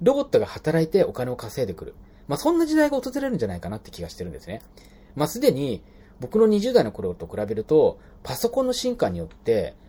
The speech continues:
ほんと、ね、会社に行かなくてもパソコン一台あれば仕事ができるような時代になってるじゃないですか。かん-、二十、三十年前とかじゃ考えられなかった話で、まあ、今度はロボットがね、エーアイ搭載して、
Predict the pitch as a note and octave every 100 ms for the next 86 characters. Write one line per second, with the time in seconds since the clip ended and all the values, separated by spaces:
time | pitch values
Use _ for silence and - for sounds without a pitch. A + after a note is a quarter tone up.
0 | - - - - - D#4 D#4 - C#4+ -
1 | - - - C4 C3+ - - - - -
2 | D4 D4+ C#4+ C#4 C4+ - A#3+ B2 - -
3 | - D4 D4+ G#3 G2 F2 - G#3 G2 G#2
4 | G2 F2+ D#2+ F2 F#2+ F#2 - D#2 C2+ -
5 | - - - - - - - - - F#3+
6 | F#3 C#3 D3+ G3 F3 G#3 G#3+ G#3+ G#3 G3
7 | - E3 - A#2+ A#2+ A#2+ A2 - - -
8 | - - F3 C#3+ - - - - - -
9 | _ _ - - - - - - C#3+ -
10 | G#3 A2 G2 - - - - A#2+ C#3+ G#3+
11 | - F#2+ - E2+ - - - - B2 C3+
12 | G#2+ E2 E2+ E2 D#2 - -